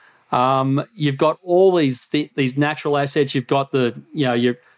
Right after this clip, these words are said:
Indigenous connection to it. All this stuff that's just not even utilised. It's not even in the conversation. It's just, it's just, you know, ignored. And,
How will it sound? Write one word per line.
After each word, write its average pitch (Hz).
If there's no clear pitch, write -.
Indigenous 139
connection 139
to -
it. 175
All 175
this 147
stuff 139
that's 127
just -
not 151
even 123
utilised. 135
It's 127
not 165
even 151
in 143
the 135
conversation. 143
It's 135
just, -
it's 139
just, 143
you 151
know, 131
ignored. 139
And, 143